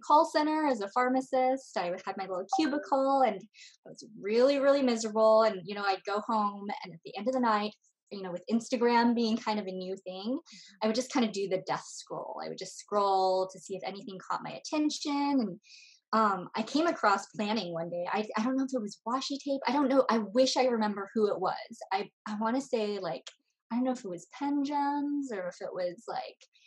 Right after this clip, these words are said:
Speaker 1: maybe even the Planner Society. It was one of those, like, real, the ones that have been around forever.
Speaker 2: Right.
Speaker 1: And I remember coming across it and just being completely surprised that this was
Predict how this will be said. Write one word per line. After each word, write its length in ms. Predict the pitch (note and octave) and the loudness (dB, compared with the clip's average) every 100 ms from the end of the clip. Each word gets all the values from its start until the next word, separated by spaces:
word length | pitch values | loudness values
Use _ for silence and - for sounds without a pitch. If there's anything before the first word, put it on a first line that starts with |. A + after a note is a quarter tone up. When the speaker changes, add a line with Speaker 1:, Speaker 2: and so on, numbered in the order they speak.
| - _ _ _ _ - | -20 _ _ _ _ -2
Speaker 1:
maybe 200 | A3+ C#4 | 0 2
even 180 | C4+ A#3+ | 2 2
the 60 | |
Planner 340 | - F#3+ G3 C4 | 0 -4 -4 -2
Society. 640 | D4+ - D4+ D4 D4+ C4 | -4 2 2 4 4 6
It 40 | |
was 160 | C4+ A#3 | 6 4
one 300 | A3+ C4+ D4+ | 6 6 6
of 100 | C#4 | 6
those, 200 | B3 A3 | 4 4
like, 140 | G#3 F#3 | 0 0
real, 320 | G#3+ C4 B3 | 6 8 8
the 120 | A#3 | 6
ones 280 | A3+ C#4 C4 | 6 6 8
that 140 | B3 | 6
have 80 | B3+ | 6
been 120 | A#3+ | 4
around 300 | A3+ G#3 G#3+ G#3+ | 4 4 2 2
forever. 800 | G3 - G#3+ G3+ F#3+ F3 - A#3 _ - | -2 0 2 2 2 -2 -4 -8 _ -18
Speaker 2:
Right. 240 | G3 - | -16 -6
Speaker 1:
And 200 | A#3 A3+ | 0 2
I 80 | A3+ | 4
remember 360 | A3 A#3 B3 D4 | 4 4 4 0
coming 280 | C4+ A#3 G3+ | 0 0 0
across 460 | - G3 A3+ - F#3+ | 0 2 2 -4 -4
it 160 | F3 - | -4 -4
and 100 | G3+ | -8
just 180 | G#3 A3+ | -10 -4
being 300 | A3 G#3+ G#3 | -2 -2 -4
completely 600 | G3+ G3+ - A3 B3+ B3+ | -6 -6 -6 -4 -4 -6
surprised 840 | - - G3 F3+ E3+ F3 G#3 G3 F3+ | -6 -4 -2 0 -2 -8 -8 -6 -2
that 220 | F3 - | -2 -2
this 240 | G3+ G#3 - | -6 -6 -6
was 500 | G3 F3+ F#3+ G#3 - | -2 -2 -4 -8 -18